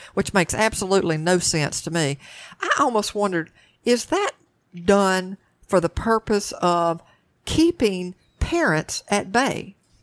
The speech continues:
They're out of hand. You can't go on the internet. You can't watch T V where there hasn't been some brawl where parents are fighting each other. And I wonder if somebody came up with this genius idea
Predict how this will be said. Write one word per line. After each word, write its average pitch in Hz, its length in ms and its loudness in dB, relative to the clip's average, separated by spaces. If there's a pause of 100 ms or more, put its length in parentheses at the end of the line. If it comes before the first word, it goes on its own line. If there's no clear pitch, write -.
(300)
They're 269 380 4
out 359 160 2
of 269 60 4
hand. 427 520 -4
You 294 280 6
can't 330 360 2
go 262 200 8
on 226 160 4
the 175 100 0
internet. 220 480 2
You 247 160 6
can't 254 320 2
watch 202 400 4
T 220 240 0
V 190 340 4 (300)
where 202 140 6
there 185 160 6
hasn't 247 480 2
been 175 300 0 (180)
some 302 540 2
brawl 185 680 6 (520)
where 185 180 8
parents 269 720 0 (420)
are 175 80 2
fighting 170 760 -2 (300)
each 208 260 -2
other. 196 280 8
And 190 160 4
I 208 60 8
wonder 311 360 4
if - 200 4
somebody 285 420 2
came 226 220 -2
up 214 120 4
with 180 120 -2
this 170 180 -2
genius 262 720 2
idea 202 680 4